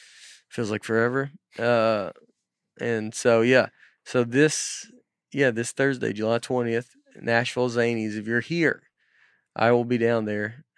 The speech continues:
Justice Smith, uh, it's his show.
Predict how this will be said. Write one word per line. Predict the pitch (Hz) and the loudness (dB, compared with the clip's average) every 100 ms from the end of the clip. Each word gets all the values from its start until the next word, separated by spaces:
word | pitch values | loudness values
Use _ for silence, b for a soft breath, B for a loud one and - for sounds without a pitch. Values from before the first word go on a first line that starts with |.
| - | -8
Justice | 113 117 117 - | -6 -6 -8 -8
Smith, | 113 110 - - _ _ | -4 -6 -6 -20 _ _
uh, | 123 110 104 110 64 - - | -4 -4 -2 -4 -4 -8 -16
it's | 139 - | -18 -12
his | - 131 117 | -6 -4 -4
show. | - 117 95 - | -4 -4 -4 -10